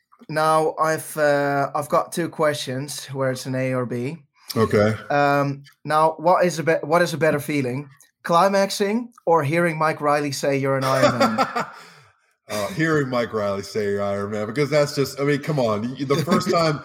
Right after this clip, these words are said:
Speaker 2: the first time it happens, you cry, right? Every, every, everybody cries, no matter how big you are, old guy, girl, you're gonna cry when you hear that, 'cause it's just the culmination of,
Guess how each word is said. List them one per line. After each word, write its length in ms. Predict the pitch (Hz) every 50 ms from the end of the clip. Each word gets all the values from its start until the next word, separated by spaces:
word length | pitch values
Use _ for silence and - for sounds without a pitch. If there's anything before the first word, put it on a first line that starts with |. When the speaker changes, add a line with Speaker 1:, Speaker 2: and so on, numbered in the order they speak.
| - - -
Speaker 2:
the 80 | - 160
first 300 | - - 208 196 196 -
time 160 | 185 175 170
it 80 | 156 151
happens, 420 | 151 147 156 147 147 131 120 104
you 80 | 110 104
cry, 460 | 98 - 147 131 120 117 110 104 98
right? 320 | 95 104 110 120 127 135
Every, 340 | 135 151 156 143 156 147 160
every, 280 | 156 135 127 123 120 -
everybody 380 | - 143 123 110 92 - 95 95
cries, 380 | - - 120 113 107 107 107
no 40 | 113
matter 180 | 113 120 120 120
how 140 | 127 127 123
big 320 | 107 95 120 120 117 101
you 160 | 110 107 107
are, 280 | 107 107 107 110 113 110
old 420 | 110 110 107 107 107 107 98 -
guy, 320 | - 110 107 107 107 104 104
girl, 280 | 101 - 98 95 98
you're 180 | 107 131 151 156
gonna 140 | 170 135 120
cry 280 | - - 117 104 98 95
when 120 | 92 92
you 60 | 95
hear 200 | 95 101 95 90
that, 260 | 90 87 87 92 -
'cause 140 | - 104 98
it's 160 | 104 98 -
just 200 | - 107 104 - _ _ _ _ _ _ _ -
the 80 | 123
culmination 760 | - - 143 131 120 113 117 113 117 117 120 117 - - 104 101
of, 160 | 101 101 95